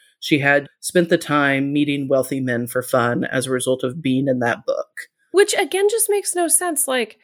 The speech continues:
Speaker 2: and again, we may be dating ourselves as elderly millennials or whatever.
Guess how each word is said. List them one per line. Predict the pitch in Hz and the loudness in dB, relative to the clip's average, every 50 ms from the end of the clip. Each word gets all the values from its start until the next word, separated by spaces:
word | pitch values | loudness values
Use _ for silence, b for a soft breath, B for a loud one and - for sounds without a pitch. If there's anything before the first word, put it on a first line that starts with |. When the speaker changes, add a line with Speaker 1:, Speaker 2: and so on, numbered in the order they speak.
| b b b b b b b b b b b b b b b b _ - B B B B B B - | b b b b b b b b b b b b b b b b _ -20 B B B B B B 2
Speaker 2:
and | 277 | 2
again, | 277 262 285 294 285 | 2 2 2 0 0
we | 269 269 | 2 2
may | 262 254 247 | 2 2 2
be | 233 233 | 0 -2
dating | 185 - 180 180 190 190 | -2 -2 -2 -2 -2 -2
ourselves | 185 180 175 - 202 175 175 160 165 | -2 -2 -2 -2 -2 -2 -4 -6 -6
as | 165 156 | -8 -6
elderly | - 185 165 165 175 170 165 170 | -6 -6 -4 -4 -4 -4 -4 -4
millennials | 160 165 160 160 156 165 165 170 175 175 175 175 | -6 -6 -6 -6 -6 -4 -4 -2 -2 -2 -2 -4
or | 196 185 | -4 -4
whatever. | 185 190 190 190 190 208 214 214 214 214 208 214 | -2 -2 -2 -2 -2 -2 -2 -2 -2 -2 -4 -4